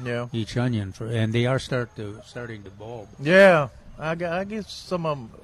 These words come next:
Speaker 1: the early ones, some of, some of
Speaker 2: Oh,
Speaker 1: the
Speaker 2: gosh, and they're
Speaker 1: earlier variety.
Speaker 2: and the top, compared to last year, I mean, the tops look so, the tops look like they're ready for more growth, and
Speaker 1: Yeah.
Speaker 2: last year it looked like they were just hanging on.
Speaker 1: <laughs>
Speaker 2: Weather,
Speaker 1: When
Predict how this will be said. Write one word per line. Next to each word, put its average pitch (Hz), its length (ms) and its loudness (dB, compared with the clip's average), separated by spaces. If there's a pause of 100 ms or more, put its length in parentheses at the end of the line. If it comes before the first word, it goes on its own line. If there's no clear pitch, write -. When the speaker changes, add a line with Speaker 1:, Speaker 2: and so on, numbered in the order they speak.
(160)
Speaker 1:
the 120 100 -2
early 170 380 0
ones, 110 380 -8
some 143 340 -8
of, 120 220 -14
some 135 180 -8
of 117 100 -8
Speaker 2:
Oh, 107 120 -4
Speaker 1:
the 113 100 -8
Speaker 2:
gosh, 123 380 -4
and 110 120 -8
they're 104 300 -10
Speaker 1:
earlier 151 420 2
variety. 101 580 -6
Speaker 2:
and 107 100 -10
the 110 80 -10
top, 135 400 -6
compared 160 360 0
to 135 60 -2
last 143 480 -2
year, 113 320 0 (800)
I 139 60 -8
mean, 113 220 -4
the 107 80 -2
tops - 460 -2
look 131 160 -4
so, 120 360 -2
the 113 160 -8
tops 139 400 -2
look 147 160 -6
like 123 220 -2
they're 104 200 -4
ready 127 280 0
for 131 180 -6
more 117 220 -2
growth, 127 520 0
and 98 260 -6 (400)
Speaker 1:
Yeah. 175 280 2
Speaker 2:
last 127 320 2
year 131 100 2
it 110 60 -2
looked 123 180 -4
like 117 200 0
they 117 100 0
were 107 80 -4
just 107 220 -10
hanging 120 380 -8
on. 123 280 -6 (440)
Speaker 1:
<laughs> - 800 2
Speaker 2:
Weather, 123 380 0
Speaker 1:
When 98 100 -10